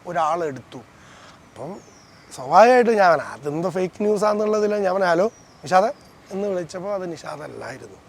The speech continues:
അത് വേറൊരാളാണ് ഫോൺ എടുത്തത്. പുള്ളിയുടെ അയൽവക്കത്തുള്ള ഒരു ആളാണ് ഫോൺ എടുത്തത്. അപ്പൊ പുള്ളി പറഞ്ഞു, ഞാൻ പറഞ്ഞു, "ഇങ്ങനെ ന്യൂസ് കേട്ടു." "ആ, ശരിയാണ് ചേട്ടാ." അത് ഭയങ്കര ഒരു,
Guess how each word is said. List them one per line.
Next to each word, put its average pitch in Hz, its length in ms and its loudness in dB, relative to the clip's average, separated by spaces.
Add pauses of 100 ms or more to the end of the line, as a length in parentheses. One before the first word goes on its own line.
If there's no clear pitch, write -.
(580)
അത് 160 160 -8
വേറൊരാളാണ് 160 680 0
ഫോൺ 139 240 -10
എടുത്തത്. 123 400 -16 (120)
പുള്ളിയുടെ 151 380 -6 (560)
അയൽവക്കത്തുള്ള 165 680 0
ഒരു 180 180 -2 (100)
ആളാണ് 160 420 -2 (500)
ഫോൺ 147 240 -6
എടുത്തത്. 120 380 -14
അപ്പൊ 135 160 -16
പുള്ളി 139 280 -12
പറഞ്ഞു, 143 200 -12
ഞാൻ 151 400 -14
പറഞ്ഞു, 156 120 -10
"ഇങ്ങനെ 160 200 -6
ന്യൂസ് 160 340 -6
കേട്ടു." 147 480 -10 (600)
"ആ, 165 60 -8
ശരിയാണ് 135 340 -12
ചേട്ടാ." - 160 -20 (1400)
അത് 180 140 -10
ഭയങ്കര 180 340 -4
ഒരു, 214 240 -2